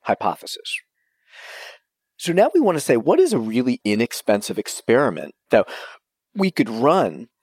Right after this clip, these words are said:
to test whether that is true? Because kind of the old way of doing things is to go look for data to prove something. But I think it's Reid Hoffman who said, "You can't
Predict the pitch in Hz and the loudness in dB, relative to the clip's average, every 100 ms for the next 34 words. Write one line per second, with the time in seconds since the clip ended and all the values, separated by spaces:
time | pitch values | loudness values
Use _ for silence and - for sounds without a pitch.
0 | _ - - 127 - 175 165 - 135 117 | _ -8 -2 -2 0 2 2 0 2 2
1 | 113 110 101 - 120 - - 247 113 - | 4 4 4 2 -6 -4 0 0 0 -8
2 | _ _ _ _ - 139 - 170 151 147 | _ _ _ _ -4 -2 2 4 4 2
3 | 127 - - 214 208 165 247 254 247 165 | -2 -12 -6 -4 2 2 2 2 0 0
4 | 165 156 139 - 131 117 - - 131 120 | 0 -2 0 -2 -2 -4 -10 0 0 2
5 | 117 - - 95 101 101 113 - - - | 0 -2 -4 0 0 0 -2 -6 -10 -4
6 | 110 - - - 131 135 196 202 208 - | -4 -6 -16 -4 -2 -2 -6 -6 -12 -20
7 | - - - 135 127 214 190 113 139 123 | -20 -20 -2 0 2 0 -2 -2 -2 2
8 | 120 120 120 104 107 - 113 104 92 - | 2 2 -2 -4 -6 0 0 0 -2 -18
9 | - - - 127 - - 190 214 | -20 -20 -6 -6 -6 -2 0 0